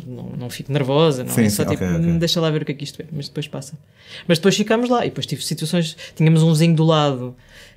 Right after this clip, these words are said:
Speaker 1: que tinha o depósito de água, que aquilo funcionava com depósitos de água, não tinha água canalizada, ele tinha caído para cima da cozinha, portanto ele não tava, não podia cozinhar, não tinha eletricidade, não tinha nada.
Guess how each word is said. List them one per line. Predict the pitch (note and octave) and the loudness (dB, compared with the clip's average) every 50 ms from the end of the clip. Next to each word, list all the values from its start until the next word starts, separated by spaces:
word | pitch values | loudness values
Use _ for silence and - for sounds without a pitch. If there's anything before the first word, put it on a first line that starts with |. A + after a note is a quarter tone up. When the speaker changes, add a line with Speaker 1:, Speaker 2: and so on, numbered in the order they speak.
| _ _ _ | _ _ _
Speaker 1:
que | - - D#3+ D3 D3 D3 C#3+ C#3+ C#3+ | -6 -2 0 2 2 2 2 0 -2
tinha | - D3+ D3 D3 D3 | -2 -2 0 2 0
o | D#3+ - F3 | 0 0 -2
depósito | D3+ - - - D#3 D3+ C3+ C3+ C#3+ C#3 - C#3+ | -4 -2 0 2 2 4 2 2 -2 -2 -2 -2
de | C#3+ | 0
água, | C#3+ C#3 C#3 C3+ C3 | 0 0 0 -2 -2
que | C3 - - | -4 -8 -16
aquilo | - - C#3+ B2 | -14 -12 -10 -10
funcionava | - - A#2+ - C3+ C#3 B2+ | -10 -10 -8 -6 -6 -6 -6
com | B2 - C#3 | -6 -6 -8
depósitos | C3 - C#3+ C3+ B2+ B2+ - | -6 -4 -4 -4 -4 -6 -4
de | D3+ F#3 | 0 0
água, | A3 G#3 D3+ B2+ | 0 0 0 -4
não | B2+ B2 | -6 -8
tinha | - B2+ C3 C3+ | -8 -6 -4 -4
água | C3+ C#3 | -4 -4
canalizada, | C#3 D3+ C#3+ D3 D3 D3 C#3 C#3+ C3+ C#3 | -2 -2 0 0 0 0 0 0 0 -2
ele | C3+ C3 - | -2 -2 -2
tinha | - D3 C#3+ C#3+ | -2 0 0 0
caído | C#3+ - D3 C#3+ D3 D3 D3 | 0 0 0 0 0 -2 -2
para | - - C#3+ | -4 -6 -6
cima | C#3 - C#3+ C#3 C#3 | -4 -4 -4 -2 -2
da | C3+ C3 C#3 C#3 C3+ C3 | -2 -2 -2 -2 -4 -4
cozinha, | - D#3 D3 C#3+ C#3+ C#3+ C#3+ C#3+ | -2 -2 0 0 0 0 -2 -4
portanto | C#3+ - C#3 B2+ - | -6 -8 -10 -10 -10
ele | C3+ | -10
não | C3 C3 | -10 -10
tava, | B2+ - - C3+ | -10 -10 -10 -10
não | - C3+ | -10 -10
podia | B2+ B2+ C3 C#3 | -10 -10 -12 -10
cozinhar, | - - D3 E3+ G#3 A3+ G#3+ | -4 0 2 4 4 4 2
não | E3+ C#3+ | 0 -2
tinha | C3 - - C3+ | -4 -8 -10 -10
eletricidade, | C#3+ - D#3+ D#3+ | -6 -4 -2 -2
não | D#3+ | -2
tinha | D#3 D#3 D3+ D3 | -2 -2 -2 -4
nada. | C#3 B2+ B2+ C3 | -4 -6 -8 -12